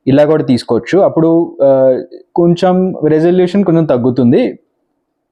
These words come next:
I prefer to be taking, ఆ, like this.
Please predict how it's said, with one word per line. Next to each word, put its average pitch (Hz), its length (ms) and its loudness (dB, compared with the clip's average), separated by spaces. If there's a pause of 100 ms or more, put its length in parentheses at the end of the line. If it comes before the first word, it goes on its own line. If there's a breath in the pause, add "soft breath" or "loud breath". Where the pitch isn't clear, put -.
(380)
I 151 140 2
prefer 151 440 -2 (460)
to 139 40 2
be 135 120 2 (120)
taking, 123 460 2
ఆ, 113 120 2 (640)
like 107 160 -2
this. 131 180 0